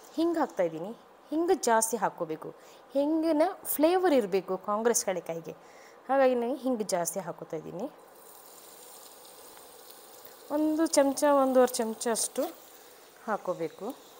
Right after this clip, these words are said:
ಮತ್ತು ಕಾಳು ಮೆಣಸಿನ ಪುಡಿ, ಅದೇ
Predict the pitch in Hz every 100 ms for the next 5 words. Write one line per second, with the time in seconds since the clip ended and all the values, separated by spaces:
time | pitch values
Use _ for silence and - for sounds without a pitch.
0 | - - - - 294 - - - 214 208
1 | 208 185 - 180 - 185 214 370 - -
2 | - - - - - - - - - -
3 | - - - - - - - - - 214